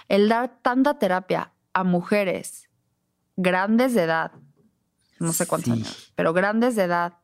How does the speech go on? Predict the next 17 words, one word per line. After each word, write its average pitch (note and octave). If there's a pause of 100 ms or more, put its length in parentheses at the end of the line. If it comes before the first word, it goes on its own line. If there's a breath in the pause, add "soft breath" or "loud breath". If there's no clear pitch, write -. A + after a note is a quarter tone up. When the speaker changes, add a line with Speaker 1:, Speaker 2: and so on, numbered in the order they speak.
(120)
Speaker 2:
Sesenta D#3+
o B2+
más. A#2
Speaker 1:
Ajá. E3
Speaker 2:
Sí. - (300)
Speaker 1:
Infieles, F3+ (1300)
me F#3
ha F3+
hecho, F#3+ (420)
eh, D#3 (760)
como F3
entender F3
que G3
no F#3
hay F#3
culpa. F3 (880)
Speaker 2:
Mm. C3+